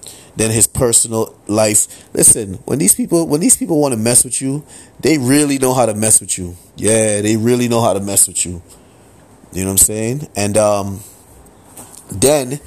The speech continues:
you know, he made the mistake of getting, getting an injury. You know what I'm saying? And once he got an injury, now they got a chance to really mess with him,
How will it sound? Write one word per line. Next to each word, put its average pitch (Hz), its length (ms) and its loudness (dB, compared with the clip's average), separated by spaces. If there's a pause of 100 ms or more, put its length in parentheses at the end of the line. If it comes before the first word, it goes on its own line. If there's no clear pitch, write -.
(1120)
you 107 100 -2
know, 107 140 2
he 113 140 0
made 123 220 2
the 123 80 -2
mistake 120 440 -2
of 107 160 -2
getting, 98 260 -2
getting 107 240 -2
an 107 100 -2
injury. 113 440 0 (680)
You 78 80 -6
know - 0 -
what 87 60 -4
I'm 92 80 -4
saying? 117 420 -2 (540)
And 92 120 -4
once 117 200 2
he 131 80 -6
got 113 180 2
an 104 100 0
injury, 101 560 0 (380)
now 123 180 0
they 123 80 4
got 113 140 2
a 107 60 0
chance 113 320 2
to 98 100 -6
really 120 300 0
mess 110 260 2
with 92 80 -10
him, 87 160 -4